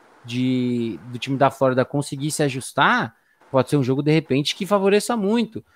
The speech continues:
Só que é o Tampa Bay Buccaneers, é o Tom Brady, é difícil apostar contra.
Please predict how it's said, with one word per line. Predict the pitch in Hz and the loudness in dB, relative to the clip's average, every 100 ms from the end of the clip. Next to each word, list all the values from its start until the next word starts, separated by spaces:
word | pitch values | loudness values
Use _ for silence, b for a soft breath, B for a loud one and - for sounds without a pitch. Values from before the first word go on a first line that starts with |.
| b | b
Só | - 139 135 | -2 4 4
que | - 165 190 | 4 4 4
é | 214 170 | 6 4
o | 151 | 4
Tampa | 147 147 | 2 2
Bay | 139 | 2
Buccaneers, | 135 - 170 151 185 131 | 2 2 2 2 2 6
é | 143 | 6
o | 175 | 6
Tom | 190 170 | 4 2
Brady, | 135 127 165 156 | 4 6 6 6
é | 139 | 4
difícil | 175 170 160 | 2 -6 -4
apostar | 160 151 - 139 | -4 -4 -6 -6
contra. | - 123 143 165 190 | -6 -6 -4 -4 -6